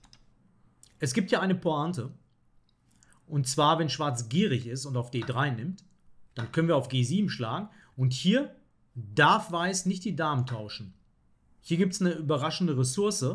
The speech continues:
und zwar Läufer E fünf. Mit der Idee Turm H acht matt. Wenn Schwarz den Turm nimmt, dann nimmt der andere Turm, dann ist, dann droht immer noch matt.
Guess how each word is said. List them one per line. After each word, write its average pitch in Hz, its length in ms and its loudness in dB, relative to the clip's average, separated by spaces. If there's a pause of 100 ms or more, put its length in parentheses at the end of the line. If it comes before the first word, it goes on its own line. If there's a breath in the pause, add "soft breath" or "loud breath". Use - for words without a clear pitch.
(220)
und 131 160 -8
zwar 143 160 0
Läufer 151 400 2
E 147 80 0
fünf. 123 360 -8 (640)
Mit 117 220 -6
der 127 80 2
Idee 131 260 2
Turm 135 300 -4
H 135 180 -4
acht - 180 -12
matt. 151 340 -2 (1400 soft breath)
Wenn 120 140 -4
Schwarz 131 360 0
den 117 120 -6
Turm 185 280 4
nimmt, 185 240 4
dann 127 80 2
nimmt 127 180 0
der 113 80 -6
andere 170 320 -2
Turm, 170 320 0
dann 123 120 0
ist, - 360 -10
dann 120 100 -4
droht 120 240 -6
immer 160 180 -4
noch 175 200 -4
matt. 175 320 -4